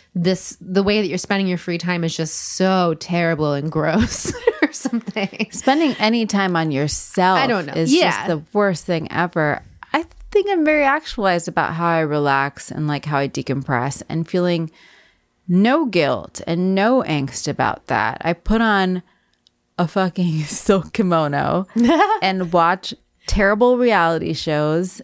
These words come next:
Speaker 2: and make a really elaborate and very pretty visually cocktail and, like, light a candle that smells really good. And I honestly think I have the secret of life
Speaker 1: Oh my
Speaker 2: by
Speaker 1: God.
Speaker 2: doing that. And anyone who calls that a guilty pleasure,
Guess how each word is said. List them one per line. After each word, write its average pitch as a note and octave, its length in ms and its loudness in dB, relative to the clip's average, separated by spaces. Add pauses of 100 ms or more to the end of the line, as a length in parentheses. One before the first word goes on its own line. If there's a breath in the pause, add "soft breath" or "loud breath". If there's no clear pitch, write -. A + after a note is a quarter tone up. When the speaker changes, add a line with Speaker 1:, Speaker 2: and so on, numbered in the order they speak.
Speaker 2:
and F3 480 0
make F3+ 540 0
a F3 100 -2 (120)
really C4 300 2
elaborate F#3+ 600 2
and E3 180 -2
very F#3 280 2
pretty F#3 640 0
visually E3 480 0
cocktail D#3 880 -4 (300 loud breath)
and, F3 180 2
like, E3 260 0 (380 soft breath)
light F#3 320 2
a G3+ 60 -2
candle F3 360 0
that E3 160 -2
smells C#3+ 400 -2
really C3 220 0
good. D3 380 -2
And E3+ 220 -2 (480)
I B3+ 280 0
honestly G3+ 360 0
think E3 220 -4
I D#3+ 100 2
have C#3+ 540 0 (640)
the F3 160 2
secret - 600 -2
of B2+ 160 -4
life - 500 -6
Speaker 1:
Oh G#3+ 80 2
my E3 120 4
Speaker 2:
by D#3 40 0
Speaker 1:
God. E3+ 80 -2
Speaker 2:
doing C#3 300 0
that. C3+ 220 0
And C3+ 60 -2
anyone A#3 280 2
who B3 80 4
calls G#3 260 0
that E3+ 140 0
a - 20 -4
guilty D#3+ 380 -2
pleasure, G#3+ 560 0